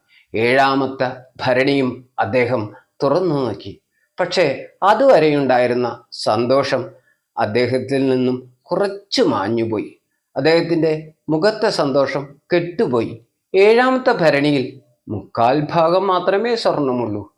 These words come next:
അതെന്താണ് അങ്ങനെ? ഈ ഏഴാമത്തെ ഭരണിയിൽ മുക്കാൽ ഭാഗം മാത്രമേ സ്വർണമുള്ളൂ. അദ്ദേഹം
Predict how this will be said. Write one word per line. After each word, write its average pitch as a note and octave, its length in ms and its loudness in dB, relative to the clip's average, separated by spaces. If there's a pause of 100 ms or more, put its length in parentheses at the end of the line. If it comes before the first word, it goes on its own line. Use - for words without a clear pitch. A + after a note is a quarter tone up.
(340)
അതെന്താണ് F#3 580 4
അങ്ങനെ? B2+ 400 0 (540)
ഈ A3 140 -2
ഏഴാമത്തെ G#3+ 540 4
ഭരണിയിൽ F#3 420 4
മുക്കാൽ F3 400 2 (120)
ഭാഗം F#3+ 320 2
മാത്രമേ F#3 500 2
സ്വർണമുള്ളൂ. D3+ 640 0 (500)
അദ്ദേഹം C3+ 400 2